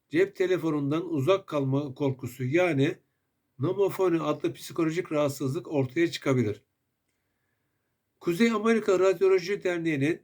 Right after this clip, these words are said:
çalışmasına göre telefon bağımlılığı olan bireylerin beyin kimyasında bozulmalar olduğu ortaya konmuştur.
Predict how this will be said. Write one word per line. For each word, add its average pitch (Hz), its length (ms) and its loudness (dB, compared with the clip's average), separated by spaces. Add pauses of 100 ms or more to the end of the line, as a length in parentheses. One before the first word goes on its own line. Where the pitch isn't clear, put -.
(160)
çalışmasına 165 680 -4
göre 139 380 0
telefon 165 540 -2
bağımlılığı 139 500 2
olan 147 560 2
bireylerin 143 760 0 (480)
beyin 170 320 0
kimyasında 151 840 -6
bozulmalar 151 540 2
olduğu 156 600 0 (120)
ortaya 165 420 -2
konmuştur. 143 600 -4